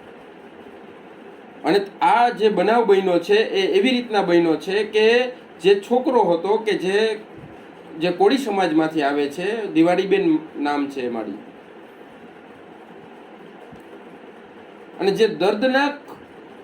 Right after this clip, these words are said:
મૃત્યુ એનું કરવામાં આવ્યું છે, એના ઉપર કેમિકલ છાંટીને એની લાશ જે છે એ કોઈ ઓળખી ન શકે એવી પરિસ્થિતિમાં મૂકી દીધી છે. ત્યારે એમણે એસ પી સાહેબને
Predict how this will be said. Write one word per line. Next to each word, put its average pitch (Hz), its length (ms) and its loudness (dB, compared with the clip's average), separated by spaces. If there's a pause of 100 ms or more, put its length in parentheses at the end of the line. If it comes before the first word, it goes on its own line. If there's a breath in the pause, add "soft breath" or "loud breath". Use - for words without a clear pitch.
(1160)
મૃત્યુ 233 400 4
એનું 254 260 4
કરવામાં 175 380 2
આવ્યું 170 260 4
છે, 240 140 2
એના 208 240 2
ઉપર 233 460 0
કેમિકલ 262 640 4
છાંટીને 202 420 0
એની 214 460 4
લાશ 185 480 2
જે 196 220 4
છે 180 400 -4
એ 202 80 -2
કોઈ 427 240 2
ઓળખી 277 480 4
ન 277 160 4
શકે 160 300 -8 (3250)
એવી 311 220 6
પરિસ્થિતિમાં 226 760 -2
મૂકી 190 220 -4
દીધી 180 260 -4
છે. 254 180 0
ત્યારે 214 280 0
એમણે 208 260 2
એસ 208 320 0
પી 277 180 0
સાહેબને 240 600 0